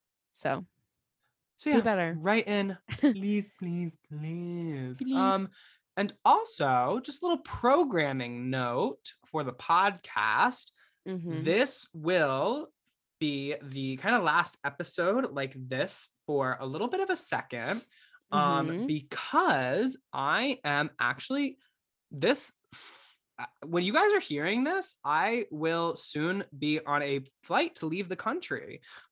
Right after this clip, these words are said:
Speaker 2: <laughs> Um,
Speaker 1: Wow.
Speaker 2: and so, yeah.
Speaker 1: So
Speaker 2: Um, well, if
Speaker 1: soon.
Speaker 2: you're listening on Friday, if you're listening after Friday, babe, I'm gone already.
Speaker 1: Bye.
Speaker 2: You missed me.
Speaker 1: Yeah.
Speaker 2: <laughs>
Speaker 1: <laughs>
Speaker 2: Um, and so, yeah.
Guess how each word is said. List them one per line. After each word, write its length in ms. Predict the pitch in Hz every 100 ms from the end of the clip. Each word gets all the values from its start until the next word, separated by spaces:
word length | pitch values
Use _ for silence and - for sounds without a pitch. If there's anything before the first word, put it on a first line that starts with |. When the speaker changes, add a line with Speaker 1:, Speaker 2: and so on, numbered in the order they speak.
| -
Speaker 2:
<laughs> 0 |
Um, 200 | 139 165
Speaker 1:
Wow. 720 | 165 165 165 160 156 156 151 - - - - _ -
Speaker 2:
and 140 | 160
so, 200 | 165 196 185
yeah. 680 | 156 156 208 208 120 123
Speaker 1:
So 80 | 208 220
Speaker 2:
Um, 240 | 160 151 262
well, 120 | 180
if 80 | 180
Speaker 1:
soon. 40 |
Speaker 2:
you're 80 | 190
listening 260 | 196 226 196
on 100 | 143
Friday, 460 | 139 135 120 101 -
if 100 | 143
you're 80 | 185
listening 260 | 233 262
after 320 | 131 156 - 226
Friday, 500 | 247 247 262 269 262 _ _ _
babe, 140 | 208
I'm 140 | 220 175
gone 240 | 190 214
already. 380 | 123 110 82 76
Speaker 1:
Bye. 680 | 180 226 247 196 196 202 202
Speaker 2:
You 60 | 196
missed 280 | 220 254 180
me. 80 |
Speaker 1:
Yeah. 280 | 196 240 165 160 - _
Speaker 2:
<laughs> 0 |
Speaker 1:
<laughs> 560 | 208 285 302 254 311 359
Speaker 2:
Um, 440 | 370 285 - 170 170 _ _ _ -
and 140 | 214
so, 80 | 247
yeah. 320 | 294 330 135